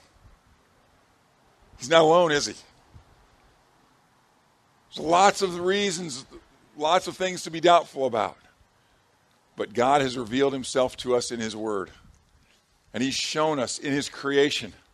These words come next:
that he is the faithful, eternal God, and that he loves us so much that he sent his son, the Lord Jesus, to come and die for us. And not only die,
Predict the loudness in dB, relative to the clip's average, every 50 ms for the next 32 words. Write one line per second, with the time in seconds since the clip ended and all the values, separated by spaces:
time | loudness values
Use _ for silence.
0 | _ _ _ _ _ _ _ _ _ _ _ _ _ _ _ _ _ -2 -2 -2
1 | -2 -2 -2 0 -2 -2 -4 -8 -12 -12 -6 0 2 2 2 2 -2 -8 -8 -6
2 | -6 -6 -6 -6 -6 -6 -6 -4 -2 0 0 0 0 -2 -4 -10 -20 -14 -8 -6
3 | -4 -4 -4 -4 -4 -4 -4 -4 0 0 2 2 2 0 -4 -10 -10 -10 -6 -4
4 | -4 -4 -2 -2 -2 -2 -4 -6 -10 -10 -10 -10 -10 -8 -6 -6 -6 -6 -8 -8
5 | -6 -6 -6 -6 -8 -10 _ _ _ _ _ _ -8 -6 -4 -4 -4 -4 -6 -8
6 | -8 -8 -10 -12 -14 -12 -10 -10 -10 -10 -10 -14 -16 _ _ _ -12 -8 -6 -6
7 | -6 -8 -10 -14 -16 -16 -16 -16 -16 -16 -18 _ _ _ _ _ _ _ _ _
8 | _ _ _ _ _ _ _ _ _ _ _ _ _ _ _ _ -10 -6 0 2
9 | 4 4 4 2 0 -2 -2 0 0 0 0 -2 -4 -8